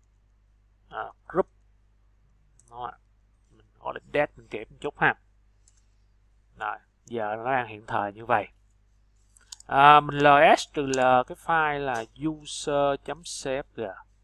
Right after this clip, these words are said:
Thì các bạn thấy là cái file này của mình nó mới được hiệu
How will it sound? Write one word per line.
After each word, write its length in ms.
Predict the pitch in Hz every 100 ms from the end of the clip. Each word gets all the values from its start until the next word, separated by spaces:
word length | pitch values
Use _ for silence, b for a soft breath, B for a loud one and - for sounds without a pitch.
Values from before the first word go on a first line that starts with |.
| _ _ _ _ _ _ _ _ _ _ _ -
Thì 60 | 139
các 80 |
bạn 260 | 165 143 165
thấy 200 | 180 220
là 80 | 208
cái 120 | 196
file 580 | - 190 180 180 175 170
này 220 | 147 131
của 160 | 147 175
mình 320 | 160 131 131
nó 80 | 165
mới 280 | 175 202
được 220 | 240 151 -
hiệu 300 | 131 117